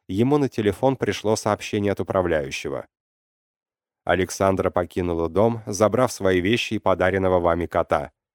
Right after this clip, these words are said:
Я лично проводил её до машины». Прочитав С М С, Назар взял и засунул телефон в кувшин с лимонадом. Не было бы вокруг столько людей,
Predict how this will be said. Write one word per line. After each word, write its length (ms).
Я 180
лично 320
проводил 480
её 160
до 80
машины». 500
Прочитав 560
С 180
М 140
С, 260
Назар 420
взял 360
и 120
засунул 480
телефон 480
в 80
кувшин 400
с 80
лимонадом. 640
Не 280
было 220
бы 140
вокруг 360
столько 380
людей, 460